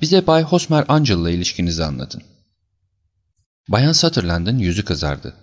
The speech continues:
ve sinirle ceketinin kenarını kıvırmaya başladı. "Onunla hava gazı işçilerinin balosunda tanıştık," dedi. "Babam hayattayken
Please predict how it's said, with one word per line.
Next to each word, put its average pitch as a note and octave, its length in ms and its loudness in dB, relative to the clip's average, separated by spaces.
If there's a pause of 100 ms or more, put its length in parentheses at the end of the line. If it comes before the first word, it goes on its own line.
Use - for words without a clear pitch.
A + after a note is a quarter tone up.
(140)
ve D2+ 80 -6
sinirle G2 640 -2
ceketinin A2+ 480 -4
kenarını F2 480 -4
kıvırmaya D2 480 -6
başladı. - 420 -8 (1200)
"Onunla D3 440 4
hava C#3 180 4
gazı G#2 240 0
işçilerinin F2 640 0
balosunda E2+ 460 -2
tanıştık," - 540 -6 (260)
dedi. - 240 -10 (1120)
"Babam C#3 240 2
hayattayken A#2+ 800 0